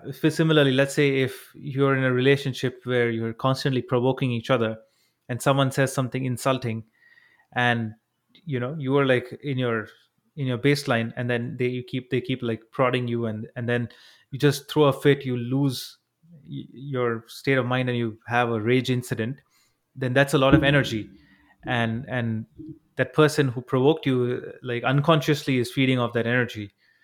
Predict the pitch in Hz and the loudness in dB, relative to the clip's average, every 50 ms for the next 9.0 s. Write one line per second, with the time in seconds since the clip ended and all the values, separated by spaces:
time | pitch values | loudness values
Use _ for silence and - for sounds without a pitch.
0 | _ _ _ _ _ _ - 120 117 117 113 120 - 127 131 127 127 120 131 135 | _ _ _ _ _ _ -4 -2 -2 -2 -4 -6 -6 -4 -2 0 2 6 6 6
1 | 143 143 143 165 156 147 143 139 135 123 - - - - _ _ _ _ _ _ | 6 6 6 6 6 6 6 4 2 0 -4 -8 -14 -18 _ _ _ _ _ _
2 | _ _ _ _ _ _ - 143 135 135 131 123 117 123 135 139 139 135 131 131 | _ _ _ _ _ _ -6 -4 -2 -2 0 0 2 2 2 4 4 2 0 0
3 | - - - _ _ _ _ _ _ _ _ _ _ _ _ _ _ _ _ _ | -6 -14 -18 _ _ _ _ _ _ _ _ _ _ _ _ _ _ _ _ _
4 | _ _ _ _ _ _ _ _ _ _ - 151 143 - - - 156 151 156 160 | _ _ _ _ _ _ _ _ _ _ -10 -8 -8 -4 2 4 4 6 6 4
5 | 151 147 143 139 - 135 139 139 147 143 143 131 127 127 120 131 123 127 123 120 | 2 2 0 0 0 0 -2 -2 -2 -2 0 0 0 0 0 0 0 2 2 0
6 | 120 113 - - 147 139 135 135 135 127 123 117 - 127 120 - 139 127 123 120 | 0 -2 0 0 2 2 2 2 0 0 -2 -4 -6 -6 -4 -2 0 0 2 2
7 | 117 117 110 - 127 127 123 - - - 123 117 113 110 110 113 - 117 120 120 | 2 0 0 -2 -4 -4 -4 -6 -8 -10 -10 -8 -6 -6 -6 -6 -4 -4 -4 -6
8 | 120 - - 135 135 139 139 135 127 127 123 120 123 120 123 120 120 117 - | -4 -4 -2 0 0 0 0 0 -2 0 0 0 2 2 2 2 0 -2 -4